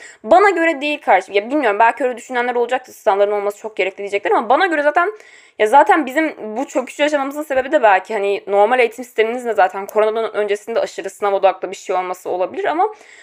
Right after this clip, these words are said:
o da dümdüz zaten yanlışken şimdi iyice yanlışın üstüne yanlış yaşıyoruz ve yani hikayede yanan sadece biz oluyoruz falan. Yani ya çok düz mantık bakın.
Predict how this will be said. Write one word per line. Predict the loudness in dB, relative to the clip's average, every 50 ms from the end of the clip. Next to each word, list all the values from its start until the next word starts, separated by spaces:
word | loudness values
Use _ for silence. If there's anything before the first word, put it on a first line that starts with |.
| _ _ _ 4
o | 4 6 6
da | 6 4 2 0
dümdüz | -4 -6 -6 -6 0 4
zaten | 4 4 6 4 2 0
yanlışken | 2 4 4 4 4 2 0 -4 -4 -2 0 0 0 0 -2
şimdi | -4 -4 -4
iyice | -2 0 0 0
yanlışın | 0 2 4 4 4 2 0 -2 -6 -8 -8
üstüne | -8 -6 -4 -4 0
yanlış | 2 2 2 2 0 -6 -6 -4
yaşıyoruz | -4 -4 -2 -2 -4 -4 -2 0 2
ve | 2 2 2 2
yani | 0 -2 -2 -2 -2
hikayede | 2 2 2 2 2
yanan | 0 0 0 0 0
sadece | 0 0 -2 -2 -4 -6 -10
biz | -10 -2 0
oluyoruz | 0 0 0 0 -4 -6 -6 -6
falan. | -2 2 2 2 2 2 -2 -4 -10 _ _ -20 _ _ -20 -20 -20 -20 _ _
Yani | 0 0 0 0 -2 _ _ _ _ _ _ _ _ _ -2
ya | -2 -2 0
çok | 2 2 2 2 2 2
düz | 2 2 4 2
mantık | 2 2 2 0 0 -4 -4 -2 0
bakın. | 0 0 0 -2 -4